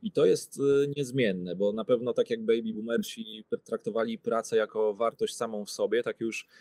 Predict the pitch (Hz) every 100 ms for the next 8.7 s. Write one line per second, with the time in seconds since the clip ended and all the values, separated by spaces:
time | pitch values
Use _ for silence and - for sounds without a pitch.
0 | - _ 104 98 120 - 135 - 131 127
1 | 120 113 113 113 101 110 117 110 - 117
2 | 110 113 107 120 117 120 113 110 113 117
3 | 107 104 123 131 117 - - 110 113 113
4 | 110 113 - 101 - 101 120 - 110 120
5 | 113 107 175 170 104 95 - - - _
6 | 120 113 - - 110 107 - 123 117 113
7 | 117 113 104 - 123 127 117 117 113 110
8 | 131 170 135 117 110 107 110